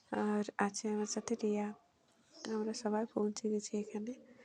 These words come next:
ভাগ্নি নদী দেখে কি ফুর্তি দেখো, ও বাবালে। ও বলছে, "আমাকে ছেড়ে দাও।"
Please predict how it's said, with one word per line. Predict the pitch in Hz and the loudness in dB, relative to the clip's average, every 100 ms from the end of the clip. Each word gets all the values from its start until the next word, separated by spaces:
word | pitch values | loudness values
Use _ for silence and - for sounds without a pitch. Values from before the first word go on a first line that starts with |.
| - - - - - - - - | -20 -20 -20 -20 -18 -20 -20 -2
ভাগ্নি | 233 226 - 214 220 233 | 0 0 -2 2 6 6
নদী | 226 220 233 | 6 6 6
দেখে | 233 233 226 | 6 6 4
কি | 233 | 4
ফুর্তি | - 220 214 - 240 | 6 4 4 2 6
দেখো, | 226 226 226 | 6 6 4
ও | 247 277 311 311 262 - _ | 8 8 8 8 6 4 _
বাবালে। | 233 220 220 233 240 - _ - - - - _ _ - - - - - - - - - - _ _ _ - - - - - - - _ - _ _ _ _ - - _ _ - - - _ - - - - - - | 6 8 4 4 0 -4 _ -20 -18 -18 -20 _ _ -20 -20 -20 -20 -20 -18 -18 -18 -20 -20 _ _ _ -20 -18 -16 -16 -18 -20 -20 _ -20 _ _ _ _ -20 -20 _ _ -20 -20 -20 _ -20 -20 -20 -20 -8 0
ও | 214 | 4
বলছে, | 208 220 214 | 6 6 4
"আমাকে | 220 220 | 6 4
ছেড়ে | - - 208 | 4 2 2
দাও।" | 208 214 214 | 4 2 2